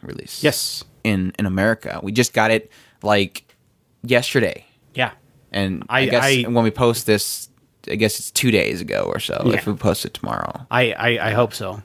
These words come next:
Speaker 2: I, I, I was like, "No, Andrew, we're going to watch this, and we're gonna watch it
Speaker 1: How
Speaker 2: now."
Speaker 1: there's a big old pile of stuff going. We got review
Speaker 2: <laughs>
Speaker 1: requests, and he's like, "Oh, by the way, Boy and the Beast comes out tomorrow." I was like,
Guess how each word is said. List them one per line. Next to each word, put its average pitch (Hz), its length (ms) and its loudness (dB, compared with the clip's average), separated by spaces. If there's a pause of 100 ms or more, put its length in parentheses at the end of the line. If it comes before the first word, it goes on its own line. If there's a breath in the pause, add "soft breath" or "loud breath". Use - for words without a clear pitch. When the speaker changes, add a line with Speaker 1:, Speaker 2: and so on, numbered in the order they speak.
(160)
Speaker 2:
I, 139 200 2
I, 147 420 2
I 156 60 6
was 131 200 2
like, 117 220 0 (120)
"No, 131 340 4
Andrew, 110 340 0
we're 117 180 2
going 139 400 2
to 131 60 2
watch 131 380 0
this, 131 220 2
and 156 120 4
we're 170 80 4
gonna 190 180 4
watch 160 200 2
it 160 80 4
Speaker 1:
How - 40 4
Speaker 2:
now." 156 280 6
Speaker 1:
there's 320 200 4
a 330 40 0
big 320 140 2
old 294 140 4 (200)
pile 269 360 4
of 226 140 2
stuff 214 420 2
going. 143 280 4
We 156 60 4
got 170 220 4
review 214 320 4
Speaker 2:
<laughs> - 20 4
Speaker 1:
requests, 147 600 4
and 151 200 4
he's 185 240 4
like, 151 340 2 (500 loud breath)
"Oh, 156 260 4
by 151 220 4
the 135 100 6
way, 139 240 4
Boy 135 200 4
and 139 60 6
the 127 40 4
Beast 143 180 2
comes 120 160 2
out 117 80 6
tomorrow." 117 200 6
I 120 40 6
was 113 80 2
like, 107 220 0